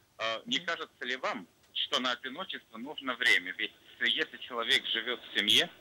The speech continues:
Speaker 1: трудится на работе, то, наверное, для одиночества или для ощущения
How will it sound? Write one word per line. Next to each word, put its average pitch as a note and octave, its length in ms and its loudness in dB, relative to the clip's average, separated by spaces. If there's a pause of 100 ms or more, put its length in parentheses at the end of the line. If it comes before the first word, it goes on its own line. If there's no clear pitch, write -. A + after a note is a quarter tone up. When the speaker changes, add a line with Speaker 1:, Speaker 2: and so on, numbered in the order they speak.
(160)
Speaker 1:
трудится C3 440 0
на A#2 120 2
работе, A#2 500 -2
то, B2+ 160 0
наверное, B2+ 520 2
для A#2+ 280 0
одиночества C3 680 -6
или C3+ 400 -2
для A#2 160 4
ощущения C#3 640 -6